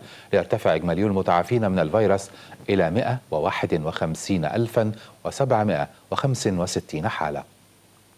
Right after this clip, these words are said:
عبر قادة الاتحاد الأوروبي عن إحباطهم من النقص الهائل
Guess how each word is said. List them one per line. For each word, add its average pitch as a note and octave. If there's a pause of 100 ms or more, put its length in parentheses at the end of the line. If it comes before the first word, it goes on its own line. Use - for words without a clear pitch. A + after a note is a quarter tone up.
(1300)
عبر G#2
قادة G#2+
الاتحاد G2+
الأوروبي F2+
عن F2
إحباطهم F2
من F#2
النقص E2+
الهائل D#2+